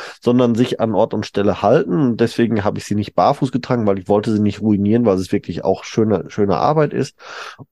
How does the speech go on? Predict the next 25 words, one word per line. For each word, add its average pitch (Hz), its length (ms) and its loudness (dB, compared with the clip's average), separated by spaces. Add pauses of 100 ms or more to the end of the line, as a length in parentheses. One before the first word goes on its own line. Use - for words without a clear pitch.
(100)
Und 113 220 2
ich 117 140 -4
fand 107 180 0
es 104 140 -2
sehr 123 240 4
angenehm 131 420 4
und 113 160 0
der, 101 240 4
der 87 400 2
Lederriemen 127 800 2
ist - 200 -8
halt 98 220 -2
genauso 107 600 0
auch 107 160 -2
angebracht 113 560 -4
und 101 180 -8
die 104 60 0
Formgebung 107 880 2
ist 92 180 -4
so, 120 260 2 (320)
dass 107 220 -2
der 98 200 4
Schuh 160 360 0
quasi 120 380 0
von 107 280 -4